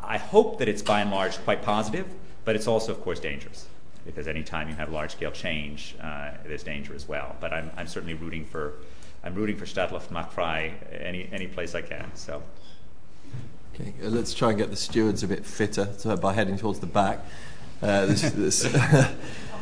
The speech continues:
Speaker 2: there's, there's two, two sort of in a row. Maybe we can do the one in front first and then just pass the mic back after.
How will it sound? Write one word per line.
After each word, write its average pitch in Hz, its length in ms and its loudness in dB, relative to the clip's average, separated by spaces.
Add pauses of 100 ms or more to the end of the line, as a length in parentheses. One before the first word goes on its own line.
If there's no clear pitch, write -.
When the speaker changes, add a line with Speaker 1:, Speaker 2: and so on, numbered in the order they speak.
(420)
Speaker 2:
there's, - 220 0
there's 110 260 2
two, 127 460 6
two 127 260 2
sort 113 220 4
of 104 200 -2
in 107 120 4
a 107 60 4
row. 104 300 8
Maybe 110 200 4
we 107 40 0
can 110 80 0
do 107 120 2
the 104 40 4
one 104 140 4
in 101 80 2
front 101 320 2
first 98 360 2
and 98 80 2
then 95 120 2
just 95 160 -2
pass 98 240 2
the - 100 -4
mic 95 300 0
back 90 300 -2
after. 87 340 -4